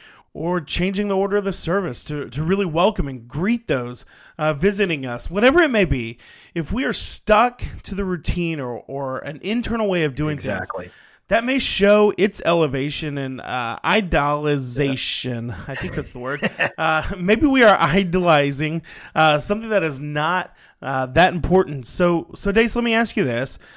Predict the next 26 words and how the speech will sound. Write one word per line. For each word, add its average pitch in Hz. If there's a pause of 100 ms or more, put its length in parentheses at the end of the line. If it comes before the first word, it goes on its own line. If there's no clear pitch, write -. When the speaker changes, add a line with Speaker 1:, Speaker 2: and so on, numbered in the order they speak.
(160)
Speaker 1:
Uh, 135
how 196
should 220
we 214
handle 202
opposition? 113 (840)
Speaker 2:
Well, 143
number 135
one, 113
don't 135
be 123
surprised 117
by 131
opposition 110 (640)
to 135
change, 110 (100)
even 143
if 131
the 123
change 120
seems 139
to 151
be 120
minor 117
to 113
you. 98